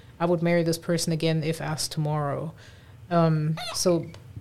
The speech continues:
so are, are there people out there that say, "Yeah, suck it up.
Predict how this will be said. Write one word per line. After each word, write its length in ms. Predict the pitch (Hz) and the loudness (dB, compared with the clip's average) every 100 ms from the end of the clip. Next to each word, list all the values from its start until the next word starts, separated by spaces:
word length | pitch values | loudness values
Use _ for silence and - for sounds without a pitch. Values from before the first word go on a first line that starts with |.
| - | -12
so 220 | - 196 | 0 2
are, 200 | 185 175 | 4 2
are 100 | 180 | 4
there 140 | 190 233 | 6 6
people 380 | 240 269 269 208 | 4 2 4 6
out 180 | 240 | 6
there 120 | 262 254 | 6 2
that 180 | 247 | 2
say, 180 | - 247 | 2 2
"Yeah, 220 | 233 269 | 4 6
suck 320 | 269 - 247 262 | 4 4 2 4
it 80 | |
up. 260 | 226 277 277 | 4 4 2